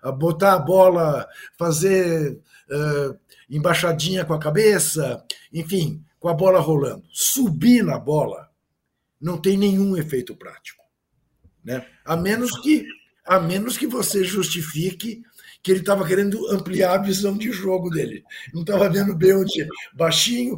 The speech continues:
subiu na bola pra ver onde ia colocá-la, né? Mas aquilo foi puro deboche, né? E diante de um deboche, é natural que leve a traulitada que levou.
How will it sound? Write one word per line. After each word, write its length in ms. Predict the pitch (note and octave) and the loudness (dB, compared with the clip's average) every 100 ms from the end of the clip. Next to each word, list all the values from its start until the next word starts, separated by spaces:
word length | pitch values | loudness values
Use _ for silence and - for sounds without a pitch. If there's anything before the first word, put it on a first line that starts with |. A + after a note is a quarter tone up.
| - - | -12 -12
subiu 480 | - A3 F3 A3+ A3 | -6 -4 -4 -4 -2
na 120 | G3 | 0
bola 240 | D#3+ G#3 | 0 -2
pra 140 | G3+ G3 | -2 0
ver 100 | G3+ | 0
onde 260 | G3+ G3 | 0 0
ia 140 | G3+ G3 | 0 0
colocá-la, 680 | E3+ F#3 E3+ - - - - - - - C3+ | 0 0 0 -4 -12 -16 -20 -20 -20 -12 -6
né? 180 | E3 - - _ - | -4 -6 -18 _ -2
Mas 300 | F#3+ F#3+ - - | 2 2 0 -6
aquilo 340 | E3+ A3 A3 | -4 -2 -2
foi 180 | E3 F3+ | -2 -4
puro 300 | - F3 F#3+ | -2 -2 0
deboche, 680 | G3 D3+ G2 - - - _ _ _ - | 0 0 -4 -4 -4 -6 _ _ _ -20
né? 120 | A2+ _ _ _ | -20 _ _ _
E 300 | F4+ D4+ - - | -2 -2 -4 -10
diante 500 | A3 A3+ E3+ D3 E3 | 0 4 4 2 -2
de 120 | D#3 | -2
um 100 | F3+ | -2
deboche, 1000 | D#3 D3+ F3 C3 B2+ C3 E3 - - - _ _ _ _ _ | -2 0 0 0 -4 -2 0 0 -2 -10 _ _ _ _ _
é 140 | F3 | -2
natural 880 | E3+ E3 D#3+ E3+ D#3 D#3+ G3 - _ _ _ _ _ _ _ _ - | 2 0 0 0 2 2 0 -6 _ _ _ _ _ _ _ _ -4
que 140 | F3+ | 0
leve 300 | D3 B2+ A#2+ | 2 2 0
a 40 | |
traulitada 680 | B2 C#3 C#3+ D3 C#3 C#3 D#3 | -4 -4 -4 -4 -2 -2 -2
que 120 | D3+ | -4
levou. 520 | F#3 G3 C#3 F#2+ - | 0 -2 -2 -8 -10